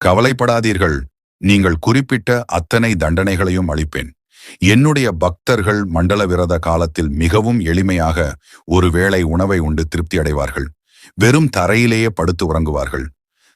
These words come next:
தாம்பத்தியத்தில் அறவே ஈடுபடாமல் கடுமையான பிரம்மச்சரிய விரதத்தை கடைபிடித்து, ஒரு மண்டல காலத்தில் எப்போதும் என்னுடைய நாமமான 'சுவாமியே சரணம் ஐயப்பா' என்று சொல்லி காடு மலைகளை கடந்து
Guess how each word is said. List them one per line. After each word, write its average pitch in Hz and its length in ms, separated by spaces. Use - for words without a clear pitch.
தாம்பத்தியத்தில் 117 720
அறவே 107 560
ஈடுபடாமல் 87 800
கடுமையான 110 640
பிரம்மச்சரிய 87 880
விரதத்தை 85 540
கடைபிடித்து, 76 580
ஒரு 98 240
மண்டல 117 420
காலத்தில் 101 500
எப்போதும் 101 560
என்னுடைய 82 420
நாமமான 82 680
'சுவாமியே 110 640
சரணம் 95 360
ஐயப்பா' 90 440
என்று 82 200
சொல்லி 82 440
காடு 98 520
மலைகளை 90 440
கடந்து 78 560